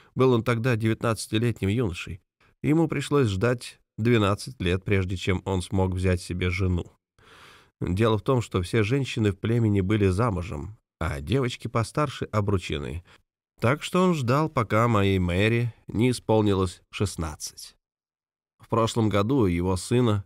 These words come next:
кривую ногу, задрал кугуар. Когда вспыхнула чума, Мангерсону было всего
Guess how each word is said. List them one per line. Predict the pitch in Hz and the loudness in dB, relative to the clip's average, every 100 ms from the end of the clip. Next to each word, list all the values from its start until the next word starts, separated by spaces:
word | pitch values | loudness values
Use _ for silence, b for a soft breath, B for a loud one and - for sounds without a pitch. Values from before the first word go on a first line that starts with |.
| _ | _
кривую | - 95 104 104 | -4 0 4 4
ногу, | 101 117 107 90 B B | 4 2 0 -4 B B
задрал | 107 107 101 104 92 87 _ - | 0 2 2 2 2 0 _ -6
кугуар. | 104 92 95 90 80 - _ _ _ _ _ _ _ _ _ _ _ - | -2 0 2 2 0 -6 _ _ _ _ _ _ _ _ _ _ _ -8
Когда | 98 107 131 | -4 -2 -2
вспыхнула | - 143 135 123 117 | 0 -2 0 0 2
чума, | 123 151 123 | 0 0 2
Мангерсону | 98 131 123 123 - 117 110 | 0 -2 -4 -6 -2 0 2
было | 113 113 104 | 2 4 2
всего | - 139 156 | 0 0 0